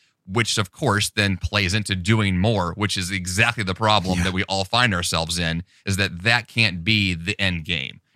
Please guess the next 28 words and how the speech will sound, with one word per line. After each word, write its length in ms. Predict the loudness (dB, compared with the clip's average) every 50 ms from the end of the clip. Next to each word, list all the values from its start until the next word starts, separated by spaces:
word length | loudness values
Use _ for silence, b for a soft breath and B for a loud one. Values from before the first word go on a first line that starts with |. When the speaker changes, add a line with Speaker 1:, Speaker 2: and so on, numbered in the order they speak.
| _ -8
Speaker 1:
Checking 360 | -2 0 0 2 2 2 4
more 160 | 4 4 4
boxes 400 | 4 4 4 4 4 2 0 0
is 100 | 0 0
not 260 | 2 2 2 0 0 -6
the 60 | -14
point, 420 | -12 -10 -10 -10 -10 -10 -14 -14 _ _ _ _ -4
right? 160 | -2 -2 0 2
Dopamine 420 | 2 2 2 2 2 2 2 2
hits 200 | 2 0 0 0
is 100 | -4 -2
not 200 | -2 -2 -2 -4
the 80 | -8 -16
point. 420 | _ -12 -12 -12 -12 -14 -18 -18 _ _ _ _ _ -6
It's 200 | -6 -4 -4 -6
just 420 | 0 2 2 2 2 0 -2 -2 -2
an 120 | 0 0
effect 560 | -2 -4 -6 -2 0 0 0 0 -2 -6 -6
that 100 | -4 -2
our 120 | 0 0 0
brain 320 | 0 0 0 2 0 0
has, 420 | 0 0 2 4 4 2 2 0 -2
and 160 | -4 -4 -2
we 100 | -2 -2
need 200 | -2 -2 -2 -2
to 340 | -2 -2 -2 -2 -2 -2 -6 _ _ _ -6
recognize 640 | -2 0 2 2 2 0 2 0 -2 -2 -2 -4
that 300 | -4 -4 -2 -2 -2 -4